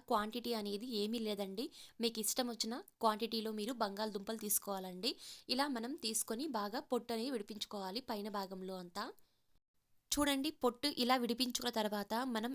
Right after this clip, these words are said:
ఇలా సన్నగా కట్ చేసుకోవాలండి. మీకు ఎంత వీలైతే అంత సన్నగా కట్ చేసుకోవాలండి. చాలా ఈజీగా మనకు చేసేటప్పుడు చాలా బాగుంటుంది. ఇలా నేను సన్నగా కట్ చేసుకుంటున్నానండి. చూడండి, ఇలా సన్నగా కట్ చేసుకున్న తర్వాత ఇలా నేను మిక్సీ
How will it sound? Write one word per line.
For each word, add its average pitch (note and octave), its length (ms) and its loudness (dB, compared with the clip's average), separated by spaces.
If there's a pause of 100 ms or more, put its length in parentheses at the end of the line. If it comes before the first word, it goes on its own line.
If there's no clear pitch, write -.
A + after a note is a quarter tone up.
(100)
ఇలా A3+ 140 2 (180)
సన్నగా A#3 460 2
కట్ A3 180 0
చేసుకోవాలండి. G#3+ 680 2 (500)
మీకు B3+ 260 2
ఎంత A#3+ 240 2
వీలైతే A#3+ 380 0 (100)
అంత G#3+ 240 -2
సన్నగా G#3+ 380 0
కట్ A3 180 -2
చేసుకోవాలండి. G3 640 0 (140)
చాలా A3 280 4 (180)
ఈజీగా A#3 480 2
మనకు G3+ 220 -4 (100)
చేసేటప్పుడు A3 600 0
చాలా G#3 180 2 (100)
బాగుంటుంది. G3 500 -4 (380)
ఇలా B3+ 200 4
నేను A3+ 220 -2
సన్నగా A3+ 340 0
కట్ A3 200 -4
చేసుకుంటున్నానండి. G3 760 -4 (1000)
చూడండి, C#4 400 4 (100)
ఇలా B3+ 220 4
సన్నగా A#3+ 400 4
కట్ A3+ 180 0
చేసుకున్న A#3 400 2
తర్వాత G3 340 0 (380)
ఇలా B3+ 140 8 (100)
నేను A3+ 160 2 (100)
మిక్సీ A3+ 240 4